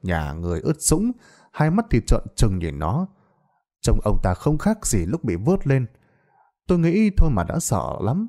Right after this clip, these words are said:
vãi hết cả da rồi. Ông ta không nói được, cứ đứng nhìn cho nên ngay cả bản thân thằng Dũng cũng không biết là ông ta muốn đòi cái gì từ nó. Có mấy người trong làng thấy sách lễ lạt ra bãi bồi cũng tò mò.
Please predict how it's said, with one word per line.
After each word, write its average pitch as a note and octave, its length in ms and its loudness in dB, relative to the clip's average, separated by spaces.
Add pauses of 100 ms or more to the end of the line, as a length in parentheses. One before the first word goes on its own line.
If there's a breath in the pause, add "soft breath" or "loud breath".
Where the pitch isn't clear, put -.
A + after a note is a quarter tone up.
(120)
vãi C#3 280 0
hết A#3 160 -2
cả G2 80 -4
da F#2+ 220 -6
rồi. D#2+ 220 -8 (920)
Ông G#2+ 260 2
ta F2+ 200 2
không - 280 4
nói F#2+ 140 0
được, F2+ 280 -4 (340 soft breath)
cứ G3+ 100 2
đứng G#3+ 240 4
nhìn G#2 320 2
cho - 120 -2
nên A#2+ 260 2 (160)
ngay F3+ 140 2
cả F3+ 220 -2
bản D#2+ 340 -4
thân D3 200 2
thằng D#2+ 140 -2
Dũng B2 240 -2 (260 loud breath)
cũng F#3 140 2
không F3 180 2
biết A#3 180 2
là F#2+ 100 2
ông A2 160 4
ta B2 120 2
muốn C#3 320 0
đòi F2+ 240 2
cái E3 140 -2
gì F2+ 300 -2
từ F2 80 -4
nó. F2+ 300 -2 (1000)
Có C#3 100 2
mấy F#3 160 2
người A#2+ 320 2
trong D#3 200 2
làng E2+ 280 0
thấy A#2+ 140 4
sách - 280 -2
lễ C#3 140 2
lạt G#2 260 -2
ra F#2+ 140 -2
bãi F#2+ 220 -2
bồi E2 280 -2 (300 soft breath)
cũng F#3+ 260 2
tò F#2 180 2
mò. D#2 480 -4